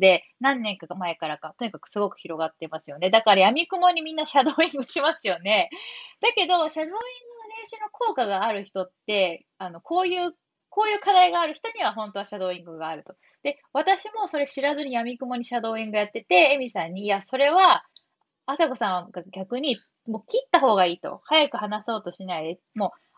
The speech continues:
あ、塊で切る。ね、そこで呼吸をする。止まるとか言って言われて、それは目、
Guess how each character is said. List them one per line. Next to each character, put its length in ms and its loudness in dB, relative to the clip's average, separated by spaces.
あ、 200 6
塊 540 2
で 100 -6
切 220 0
る。 220 0
ね、 140 -4
そ 160 2
こ 80 4
で 140 2
呼 200 0
吸 120 2
を 100 4
す 160 -6
る。 240 0
止 60 -2
ま 140 6
る 60 0
と 80 -6
か 100 0
言 40 2
っ 80 -8
て 80 -10
言 60 -4
わ 100 -4
れ 100 -8
て、 300 -2
そ 80 0
れ 60 2
は 60 -2
目、 200 -10